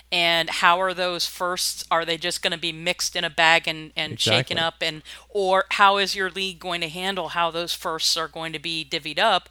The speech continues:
Speaker 2: And it might be different
Speaker 1: Uh,
Speaker 2: than how you're projecting if there is a season played
Speaker 1: Ex-,
Speaker 2: based on those
Speaker 1: exactly,
Speaker 2: teams.
Speaker 1: exactly. So I don't know. It's just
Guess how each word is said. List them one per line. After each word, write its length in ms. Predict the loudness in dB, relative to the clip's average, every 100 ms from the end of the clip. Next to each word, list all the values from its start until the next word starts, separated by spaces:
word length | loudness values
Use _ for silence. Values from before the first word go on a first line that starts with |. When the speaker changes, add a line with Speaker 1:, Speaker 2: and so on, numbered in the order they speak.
| -4
Speaker 2:
And 140 | 0
it 40 | 4
might 200 | 6 6
be 100 | 6 6
different 300 | 6 6 4
Speaker 1:
Uh, 20 |
Speaker 2:
than 100 | 4
how 100 | 6
you're 160 | 6 4
projecting 680 | 2 4 2 2 2 2
if 160 | 0 0
there 160 | 2
is 180 | 4 4
a 120 | 2
season 340 | -2 -4 -4 -6
played 360 | 0 6 6
Speaker 1:
Ex-, 140 | 6 2
Speaker 2:
based 180 | 2 2
on 100 | 4
those 140 | 4
Speaker 1:
exactly, 400 | 4 2 0 -8
Speaker 2:
teams. 100 | -4
Speaker 1:
exactly. 540 | 0 4 10 8 8 -2
So 240 | 2 2
I 140 | 6 8
don't 180 | 6 2
know. 160 | -2
It's 220 | -2 -2
just 360 | -2 0 -4 -8